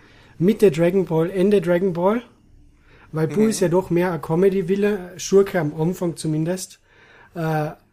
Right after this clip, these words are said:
Speaker 1: und für mich ist das eben Dragon Ball.
Speaker 2: Ja, ich, ich muss ganz ehrlich gestehen, ich, äh,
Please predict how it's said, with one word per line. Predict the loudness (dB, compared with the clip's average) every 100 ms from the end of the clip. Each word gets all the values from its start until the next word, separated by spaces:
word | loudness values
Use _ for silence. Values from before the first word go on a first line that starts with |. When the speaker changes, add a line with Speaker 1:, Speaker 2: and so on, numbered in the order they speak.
| _ _ -2
Speaker 1:
und | 2 2 0
für | -4 -14 -16 -4 0
mich | 2 2
ist | 0 -2
das | -4 -2
eben | -4 -2 -2 -4 -8 -4
Dragon | -2 0 0
Ball. | -2 -6 -10 _ _ _ _ _ _ _ _ _ _ _ _ _ _ _ _ _
Speaker 2:
Ja, | -4 -4
ich, | -4 -10 -16 _
ich | -12
muss | -10 -10 -12
ganz | -12 -12
ehrlich | -12 -12 -14
gestehen, | -12 -12 -10 -10 -10 -12
ich, | -14 -14 -16 -14
äh, | -12 -10 -8 -8 -10